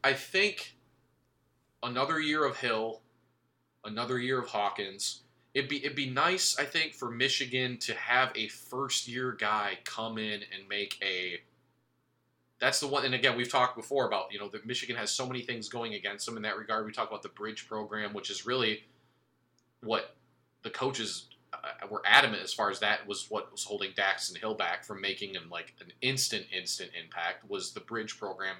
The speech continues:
for the summer enrollees. You know, they got Selden up early. He's already on campus. I do think he's a guy that could play a role from the get-go. Now, is he gonna be,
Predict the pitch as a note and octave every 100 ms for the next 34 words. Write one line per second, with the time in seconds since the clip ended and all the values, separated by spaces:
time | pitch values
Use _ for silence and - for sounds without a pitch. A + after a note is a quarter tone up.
0 | - F#2+ F2 F#2 A#2 G#2 G2 F2+ G2+ F#2
1 | G#2 F#2+ F2 - - _ _ _ _ _
2 | _ _ - G#2+ G#2 G#2 B2 B2+ - C#3
3 | B2+ B2 A2 G#2 - A2 A2 A2 A2+ A2+
4 | A#2+ A2+ G#2+ G#2 - G2+ G2 G#2 G2 -
5 | A#2 A#2+ - C#3+ D3 C#3+ C3 - B2+ A#2+
6 | A2+ G#2+ G#2+ G2+ G#2+ - A2 G2+ G2 G#2
7 | G2+ G2+ F#2+ - _ _ _ _ _ _
8 | _ _ _ - A2 G#2 G#2+ G2 F2+ F2+
9 | F#2 F#2 G#2+ G2+ F2